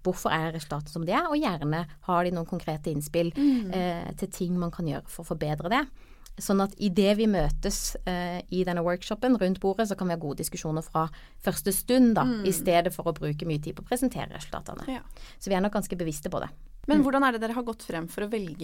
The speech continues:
Speaker 2: hvilke spørsmål som faktisk skal være med i undersøkelsen? For det er jo ikke sånn at dere har med alle de tolv spørsmålene fra Gallup.
Speaker 1: Mm. Nei, det er jo en kombinasjon, eh, av at vi har ønsket å støtte oss på denne Q tolv,
Speaker 2: Mm.
Speaker 1: Q tolv-forskninga,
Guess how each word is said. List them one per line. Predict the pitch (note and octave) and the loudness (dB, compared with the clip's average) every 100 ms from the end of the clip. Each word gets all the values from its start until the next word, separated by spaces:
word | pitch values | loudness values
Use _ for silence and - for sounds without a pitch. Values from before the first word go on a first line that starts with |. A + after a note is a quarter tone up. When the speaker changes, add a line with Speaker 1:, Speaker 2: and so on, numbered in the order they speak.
| F#3 | -6
Speaker 2:
hvilke | E3+ G3+ | -6 -8
spørsmål | - D#3 - - F3 | -8 -10 -10 -10 -10
som | G3 | -10
faktisk | G3 E3+ D#3+ - | -12 -12 -12 -12
skal | - G#3 | -10 -6
være | G#3+ A3 E3+ D#3+ | -6 -6 -6 -8
med | F#3 F3+ | -6 -6
i | G3+ | -6
undersøkelsen? | D#3 - D#3+ - A#3+ | -8 -8 -12 -4 -4
For | A#3+ | -2
det | G#3+ | -2
er | F#3+ | -4
jo | A#3 | -6
ikke | |
sånn | G3+ | -8
at | F#3 | -6
dere | G3 - - | -8 -10 -6
har | G#3 | -4
med | F3 - - | -4 -8 -10
alle | G3 E3 | -10 -8
de | F3 F#3+ | -8 -8
tolv | - F3+ | -8 -12
spørsmålene | - - E3+ F3+ F3 F#3 | -12 -10 -8 -6 -4 -4
fra | G#3 | -6
Gallup. | F#3 C#4 - - - | -6 -6 -8 -14 -4
Speaker 1:
Mm. | A3 D#3+ - - - - - - - - - - - - | 0 0 -2 -12 -16 -16 -18 -18 -18 -18 -18 -18 -14 0
Nei, | A#3+ | 4
det | B3+ G#3+ | 4 6
er | A3 | 6
jo | |
en | C#4+ | 6
kombinasjon, | C4+ B3+ B3 - B3+ C#4+ D#4 A3+ A3+ | 6 6 6 2 2 6 6 6 4
eh, | A#3+ A#3 A#3 | 2 2 2
av | G#3 G#3 G#3 | 2 2 2
at | |
vi | - G3+ | 0 -2
har | F#3 - F#3+ | -2 -4 -2
ønsket | E3+ D#3 - E3 - | 0 -2 -4 -8 -6
å | E3+ | -6
støtte | E3+ D3+ D3+ | -4 -4 -4
oss | E3 | -4
på | A3+ | 0
denne | G3+ G3+ | 2 2
Q | G#3 | -2
tolv, | G3 F3+ B3+ | 0 0 2
Speaker 2:
Mm. | A#3+ | 2
Speaker 1:
Q | G#3 | 0
tolv-forskninga, | G3+ F3+ F#3 E3 F3+ F#3 | 2 -2 -2 -6 -4 0